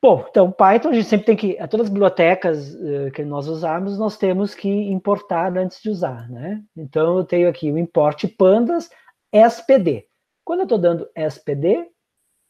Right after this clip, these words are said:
eu tô dando um apelido pra biblioteca pandas, pra não precisar escrever panda, tipo aqui, panda ponto read C S V, eu tô dando um,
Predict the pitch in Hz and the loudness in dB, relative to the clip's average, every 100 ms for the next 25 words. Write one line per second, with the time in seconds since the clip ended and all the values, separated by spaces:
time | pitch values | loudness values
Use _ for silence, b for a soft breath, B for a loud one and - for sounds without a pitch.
0 | _ _ _ _ _ _ _ - 185 214 | _ _ _ _ _ _ _ 0 4 4
1 | 220 196 190 240 - 180 214 233 226 220 | 2 4 6 4 0 2 2 2 -2 0
2 | 240 254 - 277 254 226 254 302 302 - | 2 2 2 2 4 6 4 4 -2 0
3 | 247 214 220 226 226 220 240 - 208 214 | 0 2 0 2 2 2 -2 0 2 4
4 | 190 135 - 165 170 190 202 196 196 - | 2 -4 -6 -8 -4 -4 0 2 2 -2
5 | _ 170 190 277 202 143 120 _ _ _ | _ 6 8 6 0 -4 -8 _ _ _
6 | _ _ _ 151 170 180 139 - 180 247 | _ _ _ -6 -6 -4 -2 4 4 4
7 | 175 - 175 175 170 139 139 165 151 139 | -2 -2 -4 -4 -8 -6 -6 -8 -10 -12
8 | 151 139 175 156 160 196 359 b b b | -12 -12 -12 -8 -2 -2 -4 b b b
9 | - - 240 285 381 403 415 403 _ _ | -20 -2 2 2 2 0 0 -2 _ _
10 | _ _ _ _ _ _ _ _ _ 226 | _ _ _ _ _ _ _ _ _ _
11 | 226 262 208 214 254 311 262 247 247 302 | -20 -4 0 2 0 0 0 0 0 -4
12 | 311 | -8